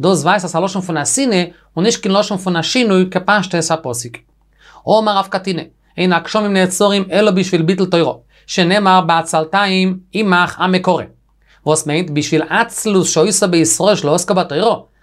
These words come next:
נעשה המקורא, שונא של הקדוש ברוך הוא, לשון סגינור, דער אייבערשטער, מוך. ואין מוך אלא אני, כי ביכול דער אייבערשטער זאל ער מאכן, קען איך געבן קיין רגנס.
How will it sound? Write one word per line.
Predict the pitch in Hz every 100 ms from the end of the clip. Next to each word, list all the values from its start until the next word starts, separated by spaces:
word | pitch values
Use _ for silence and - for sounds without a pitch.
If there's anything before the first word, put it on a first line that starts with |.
| _ 147
נעשה | 147 170 214 -
המקורא, | 170 143 202 220 131 - _ -
שונא | - 214
של | 175
הקדוש | 160 139 127
ברוך | 175 196
הוא, | 151 101 - _ -
לשון | 113 117 120
סגינור, | 120 110 160 160
דער | 120
אייבערשטער, | 202 202 185 170 165 - _ -
מוך. | 220 - - - _ _ _ _
ואין | 120 131 160
מוך | 185 208
אלא | 202 233
אני, | 214 185
כי | 139
ביכול | 143 202 185
דער | 160
אייבערשטער | 196 190
זאל | 165 160
ער |
מאכן, | 160 208 180
קען | 170 175
איך |
געבן | 160 180
קיין | 185
רגנס. | 190 165 - -